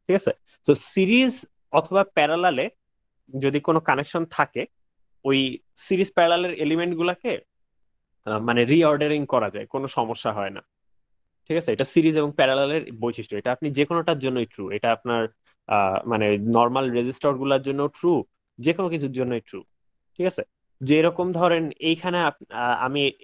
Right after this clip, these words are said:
এটা লিখছি, তো এইটা আপনি আগে চাইলে register দিতে পারেন, কোনো সমস্যা নাই,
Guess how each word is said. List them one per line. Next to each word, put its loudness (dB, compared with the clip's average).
এটা 0
লিখছি, -4
তো -2
এইটা 2
আপনি -4
আগে -4
চাইলে 0
register -4
দিতে -2
পারেন, -2
কোনো 0
সমস্যা -2
নাই, -2